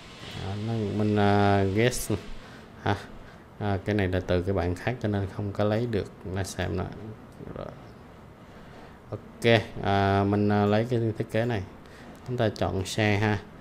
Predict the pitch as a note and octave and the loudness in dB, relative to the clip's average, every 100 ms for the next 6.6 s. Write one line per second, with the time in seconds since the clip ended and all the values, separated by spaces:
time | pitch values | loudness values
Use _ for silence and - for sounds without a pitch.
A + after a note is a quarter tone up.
0 | - - - - - G2 G#2 A2 - A#2+ | -20 -20 -20 -20 -2 4 4 4 0 0
1 | A#2+ G2+ G2 A#2+ C3+ B2 A2+ - F#2+ G2 | 2 4 4 2 2 0 0 0 -2 0
2 | B2 B2+ C3 C#3 D#3 C#3+ C#3 C#3 - - | 2 2 4 2 4 4 4 0 -8 -12
3 | C#3+ B2 B2 B2 - - C3 C3+ C3+ E3+ | -8 -4 -4 -4 -8 -4 2 4 2 0
4 | - - - - - - A#2 A#2+ A2+ - | -6 -16 -16 -16 -14 -6 -2 -2 -4 -4
5 | C3 A#2 A#2 - - - - - - G#2+ | 0 2 2 0 -12 -18 -20 -20 -6 -2
6 | G2+ A2+ G#2+ A2 B2 | 0 0 0 0 0